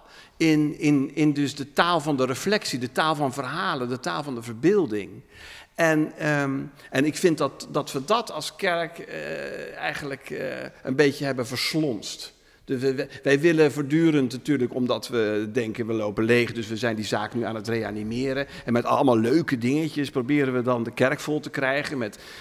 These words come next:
hè, YouTube-filmpjes en, eh, eh, hippe dominees in spijkerbroeken en zo hopen we dan, enzovoort. En catechisatie light, vooral niet te moeilijk. Terwijl ik denk, we moeten de lat hoog leggen. We moeten, ik wil dat, we hadden vanochtend een meisje hier, Meraf Weishoed,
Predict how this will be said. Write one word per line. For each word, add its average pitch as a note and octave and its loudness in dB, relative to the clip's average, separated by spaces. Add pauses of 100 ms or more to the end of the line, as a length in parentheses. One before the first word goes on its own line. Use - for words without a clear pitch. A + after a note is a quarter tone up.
hè, D3+ -2 (120)
YouTube-filmpjes D3 2
en, C#3+ -4
eh, C3+ -2
eh, A#2+ -6
hippe D3 -2
dominees D3 6
in A#2+ 0
spijkerbroeken C#3+ 2
en C3 0
zo C#3+ 4
hopen C#3 8
we C#3 2
dan, B2+ 4
enzovoort. D3+ -2
En C3+ 0 (340)
catechisatie C#3+ 4
light, D#3 4
vooral E3 4
niet D3+ 8
te C#3+ 4
moeilijk. E3+ 8 (120)
Terwijl F#3+ 8
ik E3+ -8
denk, F#3+ 6 (400)
we D3+ 6
moeten F#3+ 4
de F3+ 8
lat G3+ 6
hoog G3+ 6
leggen. D#3 0 (120)
We D#3 0
moeten, G3+ 2
ik - -14
wil F#3 6
dat, F3 2
we D#3 -2
hadden F3+ -2
vanochtend E3 -2
een D#3 0
meisje F3 -2
hier, D3+ 4
Meraf D3 2
Weishoed, D#3 0